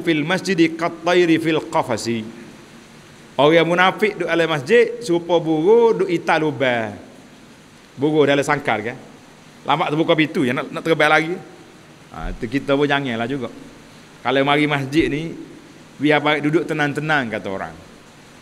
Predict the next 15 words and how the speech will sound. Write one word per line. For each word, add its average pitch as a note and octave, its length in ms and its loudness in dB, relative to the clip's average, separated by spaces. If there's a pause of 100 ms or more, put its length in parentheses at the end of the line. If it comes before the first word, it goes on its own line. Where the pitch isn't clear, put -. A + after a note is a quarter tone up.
(100)
Lepas C3 320 0
maya, D#3 400 2
maya B2+ 320 -2
sunat B2+ 240 -4
dulu. B2+ 240 -6
Maya C3 320 -2
zikir C3+ 320 0
lepas C3 160 -4
solat. B2+ 320 -2 (1300)
Lepas C#3 320 0
zikir, C#3+ 400 2
kita B2+ 240 -2
maya B2 240 -2
sunat. B2 400 -2 (1120)
Oh, F#2+ 640 -4